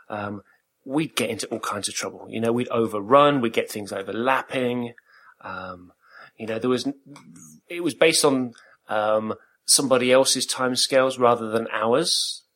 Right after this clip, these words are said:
You know, if you just, I mean, let's face it, if,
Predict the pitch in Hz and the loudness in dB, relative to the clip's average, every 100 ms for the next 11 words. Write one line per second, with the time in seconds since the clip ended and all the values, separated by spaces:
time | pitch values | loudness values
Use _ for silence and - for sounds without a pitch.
0 | _ _ _ _ 131 117 113 117 120 143 | _ _ _ _ -2 2 4 4 4 0
1 | 135 143 - - 160 180 170 - 147 - | 0 -4 -6 -4 0 2 2 4 4 2
2 | - - - _ _ _ - | -2 -12 -20 _ _ _ -16